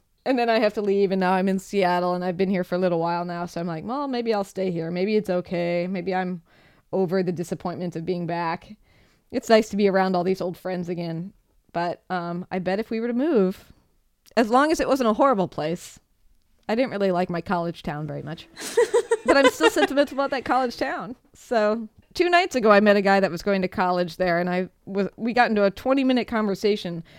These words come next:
about what bars and restaurants still existed. <laughs> I mean, it's the most ridiculous conversation. What does stuff cost now? We talked about that for, like, fifteen minutes.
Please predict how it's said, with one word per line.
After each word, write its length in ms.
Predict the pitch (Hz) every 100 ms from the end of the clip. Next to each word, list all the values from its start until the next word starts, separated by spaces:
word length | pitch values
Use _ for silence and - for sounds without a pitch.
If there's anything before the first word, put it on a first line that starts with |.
| -
about 380 | - 190 202 -
what 460 | 185 202 208 185 156
bars 400 | 196 196 202 170
and 100 | 185
restaurants 520 | 202 190 175 170 -
still 220 | - 202
existed. 540 | 180 156 190 - - - - 208 415 480
<laughs> 420 | - 427 427 415
I 40 |
mean, 240 | 277 269 247 427 415
it's 180 | 320 349
the 80 |
most 240 | 339 339 370
ridiculous 880 | 339 - 370 370 339 339 370 - -
conversation. 960 | - 254 277 269 233 254 - 147 135 151 _ _ _ -
What 140 | 247
does 100 | 285
stuff 240 | - 262 -
cost 400 | 214 208 - 233
now? 380 | 233 240 277 277
We 120 | 277
talked 240 | 320 277 269
about 140 | 247
that 180 | 254 247
for, 80 | 214
like, 120 | 196
fifteen 380 | 262 - 254 247
minutes. 400 | 254 - -